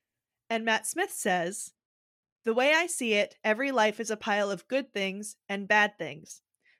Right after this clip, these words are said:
The good things don't always soften the bad things, but vice versa, the bad things don't necessarily spoil the good things or make them unimportant.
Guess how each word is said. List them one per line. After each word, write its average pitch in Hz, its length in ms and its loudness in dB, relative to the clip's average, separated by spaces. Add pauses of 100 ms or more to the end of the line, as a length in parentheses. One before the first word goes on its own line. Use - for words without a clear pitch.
The 220 120 2
good 311 320 -2
things 240 300 -4
don't 220 240 -2
always 262 340 0
soften 240 400 -4
the 240 60 -4
bad 190 340 0
things, 185 380 -6
but 175 200 -6
vice 233 300 0
versa, 214 500 -4
the 190 100 -6
bad 208 360 0
things 254 220 -8
don't 214 200 -4
necessarily 226 600 -4
spoil 214 420 -4
the 233 120 -6
good 202 280 -6
things 196 320 -8
or 185 140 -4
make 180 240 -6
them 190 200 -4
unimportant. 185 760 -6